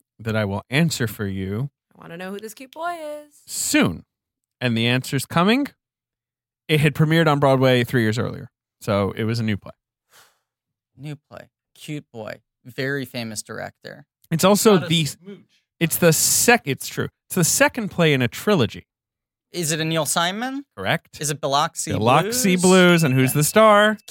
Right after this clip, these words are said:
Speaker 3: That cutie Matty Broderick.
Speaker 1: And who's the director?
Speaker 3: Uh, Mike Nichols?
Speaker 1: Correct.
Speaker 3: Yeah.
Speaker 2: We love Mike Nichols.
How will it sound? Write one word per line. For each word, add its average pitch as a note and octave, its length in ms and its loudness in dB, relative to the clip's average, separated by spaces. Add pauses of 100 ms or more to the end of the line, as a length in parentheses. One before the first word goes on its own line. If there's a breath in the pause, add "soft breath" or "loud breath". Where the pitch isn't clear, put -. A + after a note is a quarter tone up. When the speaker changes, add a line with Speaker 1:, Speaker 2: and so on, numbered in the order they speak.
(140)
Speaker 3:
That C#3 240 0
cutie G3 420 -2
Matty D#3 260 0
Broderick. A2+ 560 -4
Speaker 1:
And B2+ 220 0
who's C3+ 240 2
the C#3+ 80 0
director? C3+ 760 2 (120)
Speaker 3:
Uh, C3 680 4
Mike D3+ 220 -2
Nichols? - 380 -6
Speaker 1:
Correct. F#2+ 460 -4
Speaker 3:
Yeah. B2+ 300 -2 (260 soft breath)
Speaker 2:
We A3 60 -8
love C4 240 -2
Mike A3 160 -6
Nichols. E3 520 -16